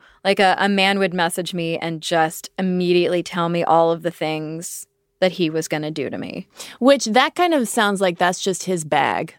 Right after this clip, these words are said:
Speaker 2: Like, that's
Speaker 1: Yeah.
Speaker 2: how, how he is getting off.
Speaker 1: And it wasn't, <laughs> it wasn't personal. I mean, whatever, like, cold comfort that can bring, because when I went to report him, like, he'd already been banned. So he was
Speaker 2: Really?
Speaker 1: clearly, yeah, he was clearly, like, a serial rape threatener.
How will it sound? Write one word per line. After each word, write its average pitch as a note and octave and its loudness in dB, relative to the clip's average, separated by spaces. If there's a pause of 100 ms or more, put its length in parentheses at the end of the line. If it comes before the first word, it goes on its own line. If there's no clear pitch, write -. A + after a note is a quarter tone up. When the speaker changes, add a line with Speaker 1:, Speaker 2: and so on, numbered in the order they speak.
(140)
Speaker 2:
Like, F#3 4
that's G#3+ 4
Speaker 1:
Yeah. F3+ 2
Speaker 2:
how, F#3 4
how F#3+ -2
he F3 -4
is D#3+ -8 (480)
getting D#3 -2
off. - -2
Speaker 1:
And E4 4
it E4 4
wasn't, E4 2 (260)
<laughs> - -2 (280)
it B3+ 4
wasn't C4+ 0
personal. G#3+ -2
I E3+ -4
mean, F3+ -4 (100)
whatever, F#3 2
like, E3 -2
cold F#3+ -2
comfort F3+ -2
that E3+ 2
can E3+ -8
bring, E3 -4
because F3 -6
when F3+ -2
I E3+ 2
went F3+ -4 (140)
to D#3+ -6
report F#3+ 0
him, D#4 4
like, G#3 4
he'd A#3 2
already E3 2
been D3 -8
banned. G#2+ -8
So A3+ 2
he B3+ 2
was D4 4
Speaker 2:
Really? D#4 6
Speaker 1:
clearly, C#4 4
yeah, F3 4
he A3 0
was A3+ -4
clearly, C#4+ 2
like, A3+ 0
a F#3+ 2
serial F#3 0 (240)
rape F3+ -4
threatener. C#3+ -6